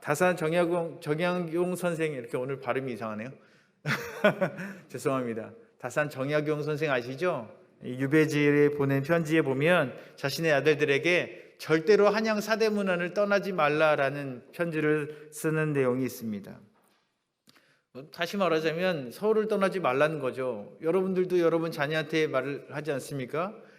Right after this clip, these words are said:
"야, 싸다고 다른 데 가면 서울 못 들어온다." 뭐 이런 얘기를 많이 하-, 하십니다. 그런데 적어도 그리스도인이라면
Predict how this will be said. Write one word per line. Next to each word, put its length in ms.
"야, 340
싸다고 500
다른 300
데 80
가면 320
서울 220
못 180
들어온다." 540
뭐 100
이런 240
얘기를 280
많이 300
하-, 100
하십니다. 640
그런데 380
적어도 420
그리스도인이라면 1300